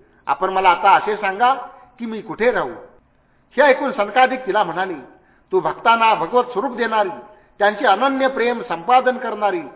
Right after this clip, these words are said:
आणि त्यांचा भवरोग नाहीसा करणारी आहेस, म्हणून तू धैर्य धारण करून विष्णू भक्तांच्या हृदयात निरंतर वास करून राहा. या कलियुगातील दोषांचा लोकांवर प्रभाव पडणारा असला तरी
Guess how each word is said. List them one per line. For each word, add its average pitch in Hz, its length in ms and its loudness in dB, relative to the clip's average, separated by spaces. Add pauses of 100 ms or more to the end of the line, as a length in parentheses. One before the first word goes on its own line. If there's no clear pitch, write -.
(240)
आणि 180 200 -4
त्यांचा 196 340 2
भवरोग 202 480 0
नाहीसा 190 340 -4
करणारी 202 380 -2
आहेस, 175 240 -2 (580)
म्हणून 180 300 -8
तू 185 80 0
धैर्य 175 300 -4
धारण 185 320 -4
करून 226 280 -6 (520)
विष्णू 220 300 -6
भक्तांच्या 233 460 0
हृदयात 208 380 2 (140)
निरंतर 208 460 -6
वास 165 240 0 (100)
करून 208 220 -10
राहा. 131 160 -14 (680)
या 202 100 6
कलियुगातील 285 680 0
दोषांचा 247 480 0
लोकांवर 226 520 0
प्रभाव 214 400 -2
पडणारा 190 400 -2
असला 196 260 0
तरी 196 220 -6